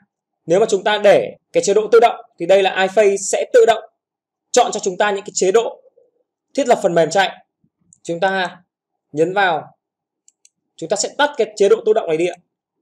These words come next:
Tại mục thêm bạn tối đa trong một ngày thì nếu cái tài khoản của bạn mới lập, cái độ trust với Facebook còn kém thì tôi khuyên bạn nên để chế độ là ít. Còn khi tài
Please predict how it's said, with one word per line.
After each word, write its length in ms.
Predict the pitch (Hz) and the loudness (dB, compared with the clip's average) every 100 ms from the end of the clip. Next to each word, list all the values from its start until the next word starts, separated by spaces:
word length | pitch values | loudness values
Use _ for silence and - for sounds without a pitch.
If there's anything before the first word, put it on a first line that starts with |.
| _ _ _ - | _ _ _ -4
Tại 120 | - | 0
mục 140 | 214 - - _ _ - | 2 0 -2 _ _ 0
thêm 180 | 220 | 2
bạn 180 | 208 - - - | 2 -4 -6 0
tối 160 | 175 | 2
đa 160 | 226 214 | 4 0
trong 160 | 214 | -2
một 100 | 196 | -4
ngày 260 | 170 160 120 - _ _ _ | -2 -2 -4 -8 _ _ _
thì 120 | 185 | -4
nếu 300 | 175 175 196 | 2 4 4
cái 120 | 262 254 | 4 0
tài 140 | 202 | 0
khoản 200 | 190 131 | 0 -4
của 60 | 123 | -2
bạn 260 | 165 - _ | -4 -6 _
mới 220 | 165 180 | 2 4
lập, 140 | 254 240 - - _ - | 4 2 -2 -20 _ -4
cái 80 | 190 | -2
độ 140 | 214 | 0
trust 340 | - 262 - - | 2 0 0 -4
với 100 | 185 | -2
Facebook 240 | 220 262 | -2 -2
còn 140 | 196 156 | -4 -2
kém 260 | 156 196 - _ _ | -2 -2 -10 _ _
thì 120 | 180 214 | -4 0
tôi 80 | |
khuyên 220 | 202 240 214 | 2 2 2
bạn 240 | 208 - | -2 0
nên 180 | 202 208 | 0 2
để 180 | 180 123 | 2 2
chế 100 | 151 | 0
độ 160 | 190 175 | -2 0
là 140 | 147 | -2
ít. 160 | 220 277 _ _ _ _ _ _ _ _ _ _ _ _ - | -4 -6 _ _ _ _ _ _ _ _ _ _ _ _ 2
Còn 300 | 170 165 160 | 4 4 0
khi 80 | 233 | 0
tài 140 | 214 | 0